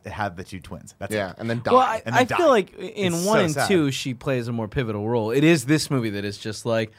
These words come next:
Speaker 3: she's
Speaker 2: That's what
Speaker 3: just
Speaker 2: we're saying.
Speaker 3: hanging out there. Yeah, okay.
Speaker 2: Like, that's the problem.
Speaker 3: Yeah,
Speaker 2: It's
Speaker 3: yeah,
Speaker 2: like
Speaker 3: yeah.
Speaker 2: the, any character development at all is just thrown out the window 'cause they're like, "Fuck, I guess we should finally care about Obi-Wan and Anakin's relationship
Speaker 3: Right.
Speaker 2: 'cause we need to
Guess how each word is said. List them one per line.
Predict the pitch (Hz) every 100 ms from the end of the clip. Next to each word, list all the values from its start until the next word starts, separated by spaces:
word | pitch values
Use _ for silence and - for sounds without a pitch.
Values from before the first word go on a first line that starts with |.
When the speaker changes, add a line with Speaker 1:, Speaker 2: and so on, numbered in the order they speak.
| _
Speaker 3:
she's | _ 127
Speaker 2:
That's | 135 139
what |
Speaker 3:
just | 139
Speaker 2:
we're |
saying. | 170 180 185
Speaker 3:
hanging |
out | 180 190
there. | 180 160
Yeah, | 110 131 90
okay. | 110 95
Speaker 2:
Like, | 123
that's | 131 -
the | 117
problem. | 170 165
Speaker 3:
Yeah, | 147
Speaker 2:
It's | 120 110
Speaker 3:
yeah, | 98
Speaker 2:
like | 98
Speaker 3:
yeah. | 120 -
Speaker 2:
the, | 117
any | 127
character | 131 135 139 131
development | 120 127 117 104
at |
all | 127 131
is |
just | 101 -
thrown | 131
out | 131
the | 113
window | 123 131
'cause | 110 107
they're | 110
like, | 110 - - -
"Fuck, | 143
I | 110
guess | 120 131
we | 131
should | 120
finally | - - 117 120 117 110
care | 104 117 117 110
about | 98 101
Obi-Wan | 107 107 104
and | 101
Anakin's | 98 98 104 85
relationship | 87 101 - 95 90 92
Speaker 3:
Right. | 117 104 87
Speaker 2:
'cause | 80 - _
we | - 113
need | 107 104 107 104
to | 131 139